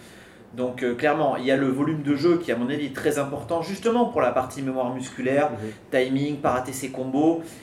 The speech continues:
Speaker 1: euh, qui va être également très important parce que tu vas rencontrer un grand nombre de situations et que tu vas pouvoir effectivement mieux les appréhender. Mais, euh, dans le jeu, en fait, dans le temps de jeu, il y a également un,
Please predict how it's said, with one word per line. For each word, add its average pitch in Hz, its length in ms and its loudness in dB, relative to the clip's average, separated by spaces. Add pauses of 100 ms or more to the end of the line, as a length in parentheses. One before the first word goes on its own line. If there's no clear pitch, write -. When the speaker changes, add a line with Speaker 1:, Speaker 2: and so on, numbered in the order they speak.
(180)
Speaker 1:
euh, 113 180 2
qui 120 180 -6
va 120 80 0
être 123 160 0
également 127 320 0
très 135 240 -2
important 139 500 -2
parce 127 160 -4
que 131 80 -6
tu 120 140 -10
vas 120 80 0
rencontrer 127 340 -4
un 123 100 -2
grand 127 180 -2
nombre 135 160 -2
de 123 80 -8
situations 135 420 -6
et 143 40 -6
que 131 100 -10
tu 117 140 -12
vas 120 100 0
pouvoir 120 340 -2
effectivement 123 400 -10
mieux 131 160 -2
les 127 140 2
appréhender. 135 560 0 (400)
Mais, 147 500 -2
euh, 123 160 2
dans 135 140 4
le 131 160 2
jeu, 165 200 4
en 160 80 4
fait, 160 140 2
dans 131 100 2
le 120 120 0
temps 143 180 -4
de 135 160 -2
jeu, 165 160 4
il 165 80 2
y 135 40 4
a - 20 6
également 127 500 0
un, 117 200 -6